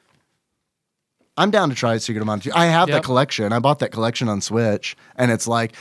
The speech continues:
Speaker 1: "Well, this'll look nice in cellophane forever," and I put it
Speaker 2: <laughs>
Speaker 1: on the shelf.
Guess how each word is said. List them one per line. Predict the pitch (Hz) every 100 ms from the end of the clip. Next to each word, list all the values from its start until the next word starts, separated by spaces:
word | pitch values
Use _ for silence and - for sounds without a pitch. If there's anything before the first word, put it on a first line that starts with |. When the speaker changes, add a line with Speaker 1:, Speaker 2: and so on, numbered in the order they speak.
| -
Speaker 1:
"Well, | 196 185
this'll | 254 349
look | 214 143
nice | 143 131 139 151
in | 139
cellophane | 120 135 127 127 123 131
forever," | 131 120 120 143 165 - -
and | 113
I |
put | 110 131
it | 123
Speaker 2:
<laughs> |
Speaker 1:
on | 120
the | 113
shelf. | 120 117 131 -